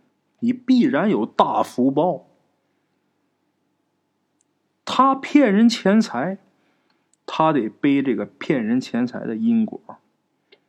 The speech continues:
你是抱着救人一命的态度，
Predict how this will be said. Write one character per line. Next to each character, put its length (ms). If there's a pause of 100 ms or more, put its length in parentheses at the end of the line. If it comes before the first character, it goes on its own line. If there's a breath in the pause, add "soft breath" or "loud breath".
(1500)
你 300
是 240
抱 380
着 80
救 240
人 200
一 120
命 260
的 100
态 360
度， 180